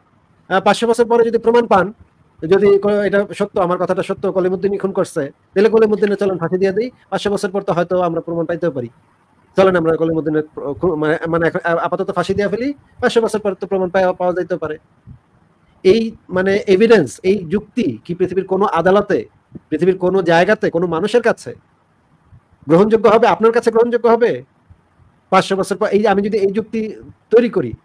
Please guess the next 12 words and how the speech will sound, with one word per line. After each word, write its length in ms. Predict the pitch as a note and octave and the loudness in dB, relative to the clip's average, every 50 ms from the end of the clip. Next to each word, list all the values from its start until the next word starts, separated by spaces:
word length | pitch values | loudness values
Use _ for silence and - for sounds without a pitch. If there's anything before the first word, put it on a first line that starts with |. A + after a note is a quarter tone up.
| _ _ _ _ _ _ - | _ _ _ _ _ _ 0
ভাই, 100 | G#3 A#3 | 0 2
পাঁচশো 280 | A#3 G#3+ F#3 - - | 4 2 2 2 0
বছর 240 | G#3+ A3 - A#3 G#3 | -2 0 0 0 0
পরে 160 | G3+ A3+ A3 | 2 2 4
তো 120 | G#3+ - G#3+ | 4 2 2
প্রমাণ 240 | A3 A3 G#3+ G#3 F#3 | 2 2 4 4 4
হইতেও 220 | F#3 G3 - A3 | 4 6 4 4
পারে 180 | F#3 F#3+ E3+ D#3+ | 4 6 4 4
এটা 160 | D3+ D#3+ C#3+ | 4 2 0
ক-, 180 | - D#3 B2+ - | -2 -2 -2 -2
কথাটা 240 | D#3 - D3 D#3 C3+ | -4 -4 -4 -4 -4
সত্য। 320 | - D3 - - C#3+ | -6 -8 -10 -10 -14